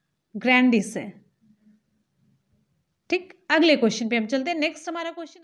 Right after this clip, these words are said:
निम्नलिखित में से किस जिले में कॉफी की पैदावार सबसे अधिक होती है? आपको जिला बताना है यहाँ पे,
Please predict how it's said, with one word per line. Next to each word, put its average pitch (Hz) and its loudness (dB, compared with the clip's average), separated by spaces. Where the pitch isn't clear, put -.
निम्नलिखित 415 4
में 392 2
से 415 4
किस 392 0
जिले 320 6
में 269 4
कॉफी 277 6
की 359 2
पैदावार 247 4
सबसे 302 0
अधिक 220 2
होती 208 -4
है? - -6
आपको 359 2
जिला 339 6
बताना 220 2
है 190 -2
यहाँ 185 -4
पे, 208 -8